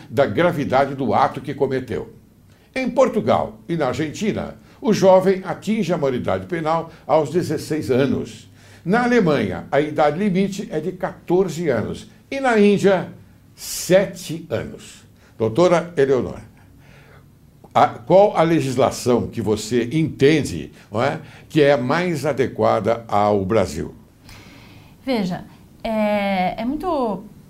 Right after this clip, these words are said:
Speaker 2: difícil falar de países que têm uma realidade diferente da realidade brasileira.
Speaker 1: Nossa, claro.
Speaker 2: Mas eu posso garantir que eu me sinto muito feliz,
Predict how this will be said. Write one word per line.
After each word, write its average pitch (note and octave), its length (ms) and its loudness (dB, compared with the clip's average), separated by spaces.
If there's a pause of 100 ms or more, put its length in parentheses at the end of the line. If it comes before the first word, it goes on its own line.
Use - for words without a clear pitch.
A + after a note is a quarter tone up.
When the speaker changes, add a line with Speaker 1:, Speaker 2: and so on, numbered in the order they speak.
(460)
Speaker 2:
difícil G#3+ 680 -4
falar G#3 260 0
de G#3 120 -4
países F#3+ 840 -4
que - 100 -12
têm G#3 160 -8
uma G#3 140 -2
realidade F#3+ 480 -2
diferente A3 600 -8
da G#3 160 -10
realidade G3 600 -4
brasileira. G#3+ 480 0
Speaker 1:
Nossa, E3+ 260 -2
claro. - 280 -6 (240)
Speaker 2:
Mas A#3+ 180 2
eu D#4+ 100 4
posso D4+ 560 2
garantir A3 520 0
que D#4 100 -4
eu C#4 40 2
me B3+ 100 0
sinto C#4 240 -4
muito F#4 180 -4
feliz, C#4 840 0